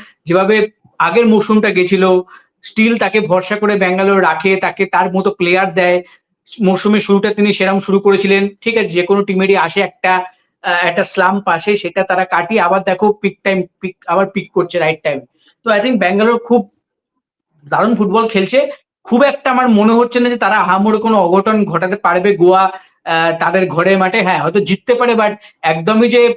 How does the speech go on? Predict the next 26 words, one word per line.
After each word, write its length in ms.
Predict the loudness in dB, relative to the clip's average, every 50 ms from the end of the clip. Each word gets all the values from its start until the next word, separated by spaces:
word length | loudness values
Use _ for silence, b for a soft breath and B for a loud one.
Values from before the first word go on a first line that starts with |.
| -2 -2
পুরো 260 | 0 2 4 4 4
ওলটপালট 640 | 4 4 2 2 2 0 -2 0 0 0 0 0
করে 180 | 0 0 0 0
হয়তো 180 | 2 0 -2
ফাইনালে 380 | -2 -2 -2 -2 0 0 2 2
উঠবে, 220 | 2 2 2 0
খুবই 240 | -4 -2 -4 -2 -2
আশ্চর্য 440 | -2 -2 -4 -2 -2 0 0 2 2
হব 260 | 0 0 0 -4 -8 -14 B B B B B -8
সেটা 160 | -2 0 2
যদি 180 | 2 2 2
হয়। 280 | 0 0 0 -2 -2 -2 b b b b b _ -4
যদিও 280 | 0 2 2 2 2
আছে 300 | 2 2 0 0 0 -2
তাদের 260 | -2 -2 0 0 0 -2
ক্ষমতা, 340 | -2 0 0 0 2 2
but 120 | 0 0 -2
still 320 | -4 -4 -2 0 0 0
আমি 140 | 0 -2 -2
খুবই 180 | -2 -2 -2 -2
আশ্চর্য 460 | -2 -4 -4 -4 -4 -4 -2 0 0
হব। 200 | 0 0 0 0
আহ, 840 | -2 -2 -4 -10 -20 _ _ _ _ _ -14 -10 -6 -6 -6 -4 -2
এখন 320 | -4 -4 -2 0 0 2
নজর 300 | 2 2 2 2 2 0
কালকে 500 | 0 0 0 -2 -2 -4 -4 -6 -8 -8